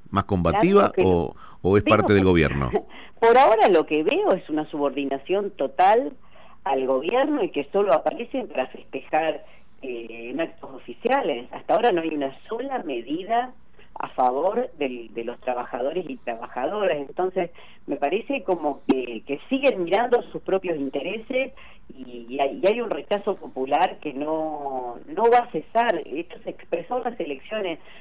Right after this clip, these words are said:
Speaker 2: pero no va a cesar, Eduardo, porque la situación es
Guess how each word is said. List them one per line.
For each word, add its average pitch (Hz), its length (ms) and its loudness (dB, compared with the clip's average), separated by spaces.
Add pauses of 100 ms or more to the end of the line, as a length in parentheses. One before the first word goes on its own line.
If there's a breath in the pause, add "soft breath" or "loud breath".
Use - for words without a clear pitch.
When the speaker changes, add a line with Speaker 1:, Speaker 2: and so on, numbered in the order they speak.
(160)
Speaker 2:
pero 165 200 -2
no 254 140 -4
va 247 100 0
a 240 60 -8
cesar, 196 320 -6
Eduardo, 214 340 2
porque 165 180 -2
la 147 140 -2
situación 190 560 -6 (160)
es 214 220 -6